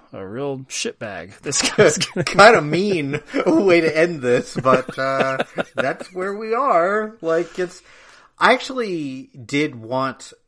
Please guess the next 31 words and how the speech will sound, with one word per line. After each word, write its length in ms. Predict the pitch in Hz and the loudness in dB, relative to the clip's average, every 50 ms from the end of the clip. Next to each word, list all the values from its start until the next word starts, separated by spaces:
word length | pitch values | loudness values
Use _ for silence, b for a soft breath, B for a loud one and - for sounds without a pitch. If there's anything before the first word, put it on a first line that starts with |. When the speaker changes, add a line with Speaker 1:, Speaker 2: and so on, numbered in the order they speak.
| _ _ - | _ _ -16
Speaker 2:
more 760 | 117 117 113 113 113 117 120 127 135 143 151 151 156 160 - - | -14 -12 -10 -8 -6 -6 -4 -4 -4 -4 -2 -2 -2 -2 -4 -4
of 560 | 123 127 131 123 123 123 120 110 110 - - 113 | -4 -2 -2 -2 -2 -4 -6 -8 -10 -16 -16 -12
the 360 | 117 117 117 113 113 110 107 | -10 -8 -8 -8 -8 -10 -12
Conquistador 920 | - - 123 110 110 - 131 120 - - 147 143 143 147 151 156 160 156 - | -12 -10 -10 -10 -10 -10 -12 -10 -10 -10 -8 -8 -6 -6 -8 -8 -12 -16 -20
stuff. 400 | - - - 170 170 170 - - | -14 -6 -4 -2 -2 -4 -4 -6
Like, 160 | - 123 - 127 | -6 -4 -4 -4
I 80 | 120 | -6
could 180 | 113 - 135 120 | -6 -4 -4 -4
have, 140 | 120 117 - | -4 -4 -6
I 80 | 117 123 | -10 -8
could 160 | - - 135 | -6 -6 -8
have 140 | 127 104 - | -8 -8 -8
taken, 280 | - 123 - - 113 | -8 -8 -8 -8 -10
like, 240 | 110 110 107 101 - | -10 -10 -12 -12 -12
another 460 | 110 107 110 107 110 110 110 101 95 b b b b b _ | -12 -10 -10 -8 -8 -8 -8 -10 -12 b b b b b _
twenty, 560 | - - 127 120 117 113 113 110 107 110 107 - _ | -8 -6 -6 -4 -4 -6 -6 -8 -10 -12 -14 -18 _
twenty 220 | - - 139 135 123 | -12 -8 -8 -6 -6
minutes 360 | 117 120 113 110 101 - - | -6 -6 -6 -8 -10 -12 -12
of 100 | 117 104 | -12 -10
that. 280 | 107 95 98 98 - - | -10 -10 -10 -12 -12 -14
Like, 160 | 101 98 - | -16 -14 -14
there's 180 | - 107 98 | -14 -12 -10
Speaker 1:
Well, 100 | - 175 | -8 -6
Speaker 2:
so, 60 | 180 175 | -4 -4
Speaker 1:
you're, 140 | 175 170 | -4 -4
Speaker 2:
I 20 | 160 | -4
Speaker 1:
you're 180 | 123 139 165 165 | -2 -2 -2 -2
also 240 | 151 139 - 156 127 | -2 -2 -2 -4 -4
a 60 | 120 | -4
fantasy 440 | - - 147 127 117 113 - 110 104 | -6 -6 -6 -6 -8 -10 -12 -14 -14
guy. 400 | 127 95 85 90 104 120 131 | -12 -10 -10 -8 -8 -10 -12